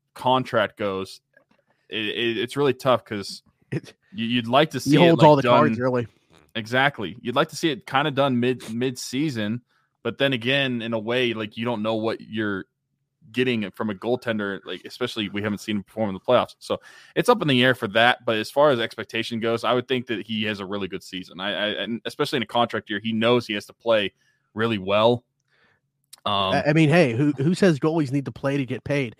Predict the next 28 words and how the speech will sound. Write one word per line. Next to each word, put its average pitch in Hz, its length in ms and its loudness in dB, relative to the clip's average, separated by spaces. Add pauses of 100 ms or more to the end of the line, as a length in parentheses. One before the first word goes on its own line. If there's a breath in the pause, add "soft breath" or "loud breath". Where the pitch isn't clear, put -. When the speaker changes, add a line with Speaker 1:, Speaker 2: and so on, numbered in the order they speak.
(180 soft breath)
Speaker 2:
Spencer 185 320 2
Knight 151 220 4
just - 140 -12
got, 123 140 -4
what, 127 140 -8
four 135 220 -8
and 139 80 -2
a - 20 -2
half 135 220 -2
million 135 300 -4
per 127 140 -12
season? 135 360 -6
He's 123 100 -8
played, 127 180 -6
like, 113 140 -12
thirty-six 131 540 -8
total 123 240 -8
games 113 360 -10 (540)
Speaker 1:
Yeah, 98 220 -6
Speaker 2:
for - 80 -14
Florida. 143 220 -2
Speaker 1:
that's 165 60 -4
true. 90 180 -8 (720)
That's 220 180 0
Speaker 2:
<laughs> - 0 -
I 190 40 2
Speaker 1:
true. 180 180 0
Speaker 2:
mean, 160 300 -2